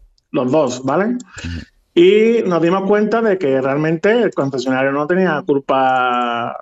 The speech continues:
Speaker 1: de nada, porque realmente ellos le aportaban un coche, ¿vale? Y, eh, y ellos venden el coche que le, les facilita la marca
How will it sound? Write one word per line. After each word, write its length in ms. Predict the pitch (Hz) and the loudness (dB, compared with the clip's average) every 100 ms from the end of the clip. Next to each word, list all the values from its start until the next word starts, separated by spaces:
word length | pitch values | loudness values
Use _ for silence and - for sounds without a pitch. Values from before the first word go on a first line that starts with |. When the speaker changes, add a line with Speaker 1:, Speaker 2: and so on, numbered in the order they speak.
| - | -6
Speaker 1:
de 120 | 120 | -2
nada, 360 | 135 277 - - | 0 0 -4 -8
porque 480 | - - 117 117 120 | -8 -4 -2 0 0
realmente 760 | 127 127 139 127 170 190 156 | 0 0 0 2 2 2 0
ellos 440 | 156 165 175 180 - | 2 2 2 -2 -4
le 160 | - 139 | 0 2
aportaban 400 | 127 143 156 170 | 0 -2 0 0
un 80 | 180 | 2
coche, 420 | 208 226 - 269 403 - _ _ _ _ - | 2 2 0 0 -2 -6 _ _ _ _ -6
¿vale? 460 | 143 165 226 247 - - | -2 0 0 -2 -8 -2
Y, 640 | 147 147 147 170 - - _ | 2 4 2 0 -4 -16 _
eh, 640 | 139 131 131 127 127 123 | -2 0 2 2 2 2
y 120 | - 139 | 2 2
ellos 380 | 139 165 196 160 | 4 4 2 0
venden 220 | 156 170 | 0 0
el 100 | 185 | 0
coche 260 | 180 160 214 | -2 -2 0
que 100 | 202 | 2
le, 300 | 170 139 135 | 2 2 0
les 380 | 131 131 120 | 0 0 -2
facilita 360 | - 127 127 123 | -2 0 2 2
la 100 | 160 | 2
marca 380 | 160 247 226 - | 0 -2 -6 -12